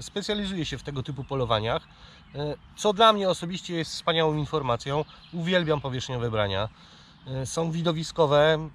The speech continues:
często poprzedzone atakiem. Widać gdzieś łamiącą się trzcinę, zanim poczujemy atak i czy zobaczymy rybę. Coś wspaniałego. <clears throat> Ale łowienie przynętami powierzchniowymi, e,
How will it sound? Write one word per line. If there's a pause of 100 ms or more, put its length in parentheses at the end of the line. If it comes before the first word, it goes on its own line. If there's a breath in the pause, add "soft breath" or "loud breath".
często
poprzedzone
atakiem.
Widać
gdzieś
łamiącą
się
trzcinę,
zanim
poczujemy
atak
i
czy
zobaczymy
rybę. (580 loud breath)
Coś
wspaniałego.
<clears throat>
Ale
łowienie (140)
przynętami
powierzchniowymi, (480 loud breath)
e,